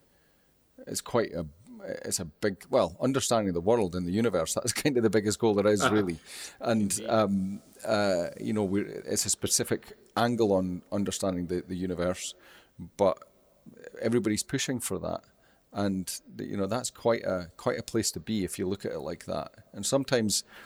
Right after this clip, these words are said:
Speaker 1: stopping and looking at that wider picture, um, helps the,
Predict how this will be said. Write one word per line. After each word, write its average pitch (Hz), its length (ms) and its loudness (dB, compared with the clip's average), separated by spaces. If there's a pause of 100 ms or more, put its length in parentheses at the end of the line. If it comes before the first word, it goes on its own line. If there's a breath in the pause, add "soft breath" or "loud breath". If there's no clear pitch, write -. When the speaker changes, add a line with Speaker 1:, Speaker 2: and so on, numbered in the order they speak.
(140 loud breath)
Speaker 1:
stopping 120 760 2 (720 soft breath)
and 104 220 2
looking 117 300 0
at - 120 -2
that 98 220 2
wider 101 520 2 (180)
picture, 95 580 -4 (720 soft breath)
um, 95 360 0
helps 98 500 -2
the, 90 540 0